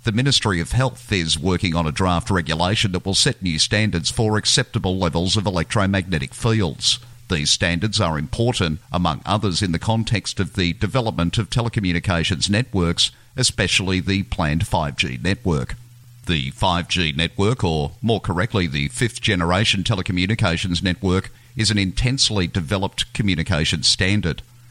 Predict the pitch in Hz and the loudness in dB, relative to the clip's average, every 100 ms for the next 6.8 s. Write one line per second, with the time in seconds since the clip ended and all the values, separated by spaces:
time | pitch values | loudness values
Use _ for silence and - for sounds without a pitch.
0 | - 87 82 78 - 92 87 90 95 107 | -8 -4 0 0 0 0 2 2 2 0
1 | 95 98 92 120 127 90 80 80 76 80 | -2 -4 -2 0 2 2 2 2 0 -2
2 | 69 - 82 71 95 117 104 - 95 82 | -2 -2 -2 -2 -2 0 -2 0 -2 0
3 | 95 101 104 90 85 92 73 101 76 76 | -2 -2 0 0 0 0 -2 -2 -2 -2
4 | 113 - 98 - 95 87 - 107 - 92 | 0 0 0 0 0 -2 -2 -2 -2 -2
5 | - 113 107 110 87 - - 90 80 95 | -2 -2 0 0 0 -2 -2 -2 0 -2
6 | 78 76 87 95 78 65 - - | -2 -2 -2 0 0 0 -2 -2